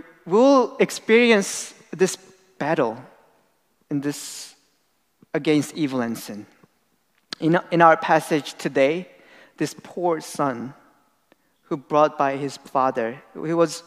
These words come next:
possessed by evil spirit, the scripture says. And do you see what this evil spirit does to,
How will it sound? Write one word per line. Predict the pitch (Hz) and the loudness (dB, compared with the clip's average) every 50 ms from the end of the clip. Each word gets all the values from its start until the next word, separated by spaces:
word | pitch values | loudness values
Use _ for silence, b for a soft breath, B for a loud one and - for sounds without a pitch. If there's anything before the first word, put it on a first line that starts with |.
| _ _ - | _ _ -10
possessed | - 190 180 - 165 165 170 165 - - | -8 -8 -4 0 0 0 0 -2 -4 -2
by | - 156 143 139 143 143 139 139 B B B B B B B B | 0 0 0 0 0 -2 -4 -6 B B B B B B B B
evil | - 214 226 214 226 196 185 | -4 -4 0 2 2 2 2
spirit, | - - - - - 143 - - - - - - _ _ _ _ _ _ _ _ _ | 0 -6 -8 -6 -4 -4 -4 -4 -8 -16 -20 -20 _ _ _ _ _ _ _ _ _
the | - 143 131 | -12 -12 -12
scripture | - - - 151 131 - - 143 | -12 -10 -8 -8 -8 -6 -8 -12
says. | - - - - - - - - - - _ _ _ _ _ _ _ _ _ _ _ _ _ _ _ _ _ _ _ _ _ _ _ _ _ _ _ _ - | -10 -12 -14 -14 -14 -16 -20 -20 -20 -20 _ _ _ _ _ _ _ _ _ _ _ _ _ _ _ _ _ _ _ _ _ _ _ _ _ _ _ _ 0
And | 165 165 156 156 160 151 - - - - | 2 4 4 4 2 -2 -6 -14 -20 -8
do | 156 - 214 | -2 0 2
you | 233 254 | 2 2
see | 240 - 254 247 | 0 0 -2 0
what | 214 185 190 190 185 - - - - - | 4 6 6 6 4 2 -6 -16 -4 0
this | 160 185 175 - - | 2 2 2 0 -4
evil | 185 175 185 170 185 170 | -8 -4 -2 0 0 0
spirit | - - - - 170 165 151 - | -2 -4 -6 -2 -2 -2 0 2
does | 165 139 143 143 - - | 2 0 0 0 -4 -8
to, | - - 160 | -8 -8 -8